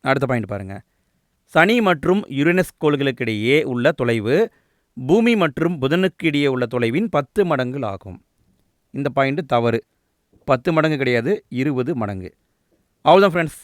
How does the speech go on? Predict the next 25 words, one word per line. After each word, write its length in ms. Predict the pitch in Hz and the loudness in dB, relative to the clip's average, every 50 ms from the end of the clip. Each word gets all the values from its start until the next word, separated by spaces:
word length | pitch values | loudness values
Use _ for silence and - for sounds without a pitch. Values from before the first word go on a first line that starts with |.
| _ _ _ | _ _ _
இந்த 200 | - 135 135 131 | -10 -4 -4 -2
பாடத்தை 400 | 123 135 139 147 147 - 156 147 | 2 4 4 4 4 0 -2 -2
நம்ம 160 | 139 120 117 | -2 -2 -2
கம்ப்ளீட்டாக 440 | - 123 117 123 127 131 135 123 113 | -4 -4 -2 -2 0 0 0 0 0
முடிச்சிட்டோம். 440 | 113 120 123 - - - 117 160 220 - _ _ _ _ _ _ _ _ _ | -2 -2 -4 -4 -4 -2 -2 -2 -2 -4 _ _ _ _ _ _ _ _ _
இந்த 200 | - 156 147 139 | -6 0 0 2
வீடியோ 320 | 127 151 185 196 185 185 | 2 4 2 4 4 4
உங்களுக்கு 280 | 165 151 143 139 123 127 | 4 2 -2 -2 -4 -2
யூஸ்ஃபுல்லாக 340 | 127 143 139 - - 151 143 | -4 -6 -6 -2 0 0 0
இருந்திருக்கும்னு 220 | 131 120 123 120 139 | 0 -2 -6 -8 -8
நினைக்கிறேன். 460 | 123 113 113 101 107 117 147 214 - - _ _ _ _ _ _ _ _ _ _ _ - | -8 -8 -8 -6 -4 -4 -4 -4 -4 -8 _ _ _ _ _ _ _ _ _ _ _ -6
அ, 220 | - 139 135 135 | -2 -2 0 -2
இதே 180 | 135 135 175 185 | 0 2 2 4
மாதிரி 260 | 165 151 143 165 180 | 4 4 4 4 4
மற்ற 340 | 151 135 135 - - 175 165 | 2 2 0 0 -2 -2 -2
பாடங்களுக்கும் 480 | 147 156 147 147 143 139 135 123 160 | 2 2 0 0 0 -2 -4 -4 -2
நான் 140 | 156 143 127 | -2 -2 -2
வீடியோ 240 | 117 131 135 139 127 - | -2 -2 -2 -2 -2 -2
போட்டிருக்கேன். 480 | 117 110 104 107 107 104 123 160 180 156 | -6 -8 -6 -8 -8 -4 -4 -2 -2 0
அதுக்கான 300 | 139 135 120 131 120 120 | -2 -2 -2 -2 -4 -4
லிங்க்கை 320 | 113 120 143 160 151 - | -4 -4 -4 -4 -4 -4
நான் 120 | 175 151 127 | -4 -2 -2
ஃபஸ்ட்டு 240 | 120 110 - - 131 | -4 -6 -8 -10 -8
கமெண்ட்டில் 280 | 131 123 117 110 104 | -8 -6 -6 -6 -8
கொடுத்துருக்கேன். 420 | 113 110 101 - 113 107 139 175 | -10 -10 -8 -10 -6 -4 -4 -4